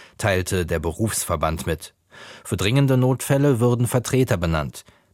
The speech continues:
Dieses Mal stehe die Aktion im Zeichen der medizinischen Fachangestellten.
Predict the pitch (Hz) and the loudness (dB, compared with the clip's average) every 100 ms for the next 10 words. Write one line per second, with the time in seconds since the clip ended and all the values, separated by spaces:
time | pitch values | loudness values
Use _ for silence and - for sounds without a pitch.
0 | - 101 127 120 127 123 135 - 107 123 | -2 0 2 0 0 2 0 0 0 0
1 | 123 95 - - - 98 131 127 123 - | 2 -2 -2 -6 -4 0 0 0 0 0
2 | 101 104 - 127 113 110 107 107 - - | 0 0 0 0 2 2 0 -2 -2 -2
3 | 123 101 - 110 - 110 85 90 80 - | 2 2 0 -2 -2 -2 -2 -2 -2 -2
4 | 76 - 71 | -4 -4 -10